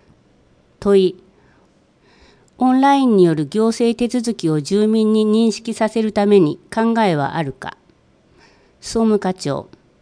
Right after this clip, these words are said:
ニーズの収集と改善、啓発と教育、利便性の向上など、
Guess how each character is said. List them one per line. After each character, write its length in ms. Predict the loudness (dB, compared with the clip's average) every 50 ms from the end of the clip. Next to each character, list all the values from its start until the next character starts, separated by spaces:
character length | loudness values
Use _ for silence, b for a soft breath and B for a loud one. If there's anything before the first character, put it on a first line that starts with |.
| _ b b b b b b b b -2
ニ 240 | 2 4 4 4 4
ー 20 |
ズ 120 | 2 2 0
の 160 | 0 0 -2
収 260 | -6 -4 -4 -2 -2
集 240 | -2 -2 -2 -2 -2
と 160 | -2 -2 -4
改 300 | -4 -2 -4 -2 -2 -4
善、 300 | -4 -4 -4 -4 -4 -6 -10 b b b b b b
啓 220 | -6 -2 -2 0 0
発 260 | 0 -2 -4 -4 -6
と 140 | -6 -6 -4
教 280 | -4 -2 -2 0 0
育、 460 | -2 -2 -6 _ -10 -10 -10 -10 -10 b b b b b b
利 120 | -2 -2 0
便 240 | 2 2 0 0
性 220 | -2 -2 0 0 0
の 140 | 0 0 -2
向 260 | -2 -2 0 0 0
上 200 | 0 0 2 2
な 160 | 4 2 2
ど、 180 | 0 -4 -8